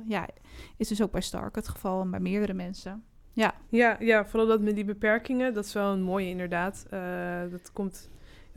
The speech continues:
Speaker 2: bijvoorbeeld heel erg naar voren in, eh, Jon Sneeuw. Jon Sneeuw is de, eh, bastaardzoon van, eh, een heer Stark, Eddard Stark.
Speaker 1: Ja.
Speaker 2: En omdat hij dus eigenlijk een, ja, buitenechtelijk kind is, eh, heeft hij eigenlijk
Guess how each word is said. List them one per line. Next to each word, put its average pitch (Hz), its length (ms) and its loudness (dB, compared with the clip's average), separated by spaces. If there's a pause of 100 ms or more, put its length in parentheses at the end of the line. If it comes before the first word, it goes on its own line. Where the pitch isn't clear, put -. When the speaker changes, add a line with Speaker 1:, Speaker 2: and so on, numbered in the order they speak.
Speaker 2:
bijvoorbeeld 202 300 0
heel 196 200 2
erg 196 160 4
naar 202 120 2
voren 196 420 2
in, 185 240 -2
eh, 180 180 -2
Jon 196 220 2
Sneeuw. 208 500 0 (600)
Jon 190 180 -2
Sneeuw 196 320 0
is 190 220 -6
de, 180 400 0
eh, 175 260 -2
bastaardzoon 196 760 2
van, 180 320 -2
eh, 170 280 -4
een 180 140 -6
heer 185 200 -4
Stark, 190 520 -4
Eddard 208 300 -4
Stark. 185 360 -6 (280)
Speaker 1:
Ja. 226 340 6
Speaker 2:
En 208 480 2
omdat 196 280 2
hij 185 420 2
dus 190 180 -2
eigenlijk - 380 -4
een, 180 260 -4
ja, 180 160 -2
buitenechtelijk 180 640 0
kind 247 240 6
is, 254 420 0
eh, 202 120 2
heeft 202 380 6
hij 196 80 4
eigenlijk - 240 -2